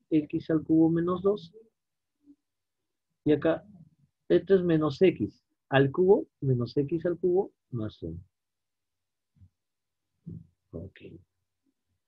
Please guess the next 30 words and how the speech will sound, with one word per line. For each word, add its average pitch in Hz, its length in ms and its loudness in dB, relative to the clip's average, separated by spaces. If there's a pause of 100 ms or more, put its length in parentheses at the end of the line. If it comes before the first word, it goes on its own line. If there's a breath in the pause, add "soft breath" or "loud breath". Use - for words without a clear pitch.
(220)
De 151 160 -2
acá, 190 320 2
¿qué 190 120 0
obtendríamos? 131 880 0
Obtendríamos 202 640 0
lo 190 80 4
siguiente. 196 680 -2
Eh, 147 1400 -2 (800)
de 170 100 4
acá, 208 400 2 (240)
hago 254 240 4
la, 240 220 2
el 214 140 0
mismo 247 240 4
detalle 226 400 6
del, 175 240 4
del, 170 320 2
del 175 420 0
ejercicio 170 500 -4
anterior, 190 400 0
¿no? 220 180 -4 (220)
Del 160 380 -2 (140)
caso 185 240 -4
anterior. 180 400 2 (720)
Lo 165 160 4
divido 208 400 2
entre 196 300 4
X 196 300 -2
al 175 140 2 (120)
cubo, 208 320 0